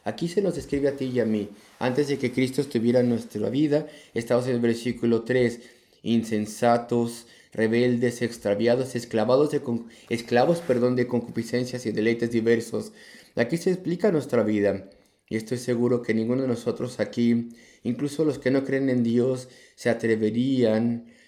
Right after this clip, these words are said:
a poner todas estas cosas en su currículum, porque entonces no podría tener ningún trabajo jamás. Pero así somos nosotros antes de que seamos salvos. Esta es la obra del pecado en nosotros, así somos.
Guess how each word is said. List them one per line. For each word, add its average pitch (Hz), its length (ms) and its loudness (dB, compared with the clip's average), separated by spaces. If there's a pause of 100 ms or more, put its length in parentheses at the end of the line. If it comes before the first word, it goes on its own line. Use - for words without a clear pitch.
(160)
a 117 680 0 (920)
poner 117 840 2 (100)
todas 135 360 2
estas 120 260 -6
cosas 127 400 -4
en 120 80 -4
su 117 220 -6
currículum, 110 800 0 (380)
porque 117 220 0
entonces 135 320 -2
no 139 140 -2
podría 127 280 2
tener 120 280 2
ningún 117 480 2
trabajo 113 340 0
jamás. 113 540 -4 (360)
Pero 107 200 2
así 107 180 -4
somos 131 320 0
nosotros 170 760 0 (240)
antes 131 400 0
de 117 140 -2
que 113 160 -2
seamos 117 380 0
salvos. 98 540 -8 (600)
Esta 135 460 0
es 143 160 -4
la 123 160 6
obra 147 200 4
del 120 200 2
pecado 117 380 2
en 139 60 0
nosotros, - 640 -4
así 120 280 -6
somos. - 640 -4